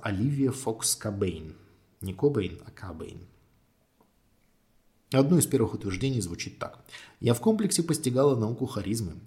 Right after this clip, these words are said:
изучая бихевиоризм и когнитивистику и стремясь извлечь из них наиболее практические инструменты и методы. Моя книга поможет вам провести в жизнь научные результаты так, чтобы максимально ускорить ваше обучение».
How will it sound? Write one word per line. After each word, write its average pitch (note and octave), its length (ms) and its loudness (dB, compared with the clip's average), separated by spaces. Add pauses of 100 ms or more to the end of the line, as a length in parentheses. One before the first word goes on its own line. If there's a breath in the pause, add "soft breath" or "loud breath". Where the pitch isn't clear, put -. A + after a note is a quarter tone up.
изучая G2+ 460 2
бихевиоризм G#2 640 -2
и - 20 -2
когнитивистику G2 760 -4
и G2+ 40 0
стремясь G#2 440 -6
извлечь G#2 360 -2
из A#2 80 0
них F#2 200 -6
наиболее G2+ 460 2
практические - 600 -6
инструменты F#2 560 -8
и G2+ 80 -8
методы. G2 380 -12 (380 loud breath)
Моя F#2 240 2
книга F#2+ 320 -2
поможет F2+ 460 -4
вам F#2 180 -8
провести F#2 380 -6
в F2 80 -4
жизнь F2+ 200 -4
научные E2+ 380 -8
результаты E2 460 -6
так, F#3 260 0
чтобы F#2 260 -4
максимально A#2+ 720 0
ускорить C#3 420 4
ваше - 280 -6
обучение». - 580 -12